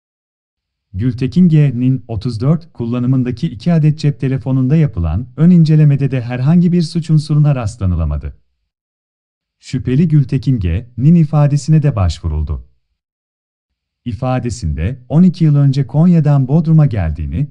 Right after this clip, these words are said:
babasına ait hurdacıda şoför olarak çalıştığını,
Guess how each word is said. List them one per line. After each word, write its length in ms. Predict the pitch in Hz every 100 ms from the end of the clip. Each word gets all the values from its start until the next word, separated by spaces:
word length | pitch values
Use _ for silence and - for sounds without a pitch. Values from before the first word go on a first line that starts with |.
| - -
babasına 520 | 113 127 127 139 131
ait 320 | 127 151 156
hurdacıda 520 | 139 120 127 117 127
şoför 360 | 123 117 - 180
olarak 380 | 160 160 156 -
çalıştığını, 640 | 95 80 - 76 78